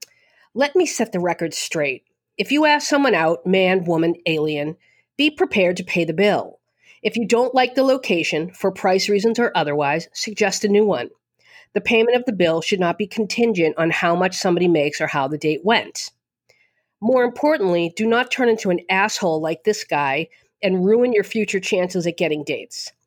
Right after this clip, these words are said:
Lastly, if you are the recipient of a date where somebody else paid, you are not required to do anything or owe anything other than to express genuine gratitude and say the words, "Thank you." Chivalry and kindness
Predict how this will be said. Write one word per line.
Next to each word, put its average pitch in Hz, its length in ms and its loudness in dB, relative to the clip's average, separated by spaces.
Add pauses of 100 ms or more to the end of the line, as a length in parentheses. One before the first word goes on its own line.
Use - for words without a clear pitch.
(400)
Lastly, 196 680 0
if 180 140 -8
you 226 120 2
are 214 100 2
the 202 100 0
recipient 196 600 0
of 170 120 -2
a 175 40 -2
date 175 300 0
where 170 100 -2
somebody 196 380 0
else 165 180 -2
paid, 151 460 -2 (300)
you 220 180 2
are 220 100 4
not 226 220 2
required 190 560 0
to 185 100 -6
do 180 160 -2 (120)
anything 226 480 0
or 175 180 2
owe 175 220 2 (100)
anything 262 480 0
other 208 220 2
than 165 360 0 (300)
to 208 100 -4
express 220 500 -2
genuine 226 400 2
gratitude 175 520 0
and 165 120 -8
say 170 200 -2
the 170 100 -2
words, 160 440 -2
"Thank 202 320 -2
you." - 200 -8 (680)
Chivalry 294 560 2
and 233 140 0
kindness 196 760 -2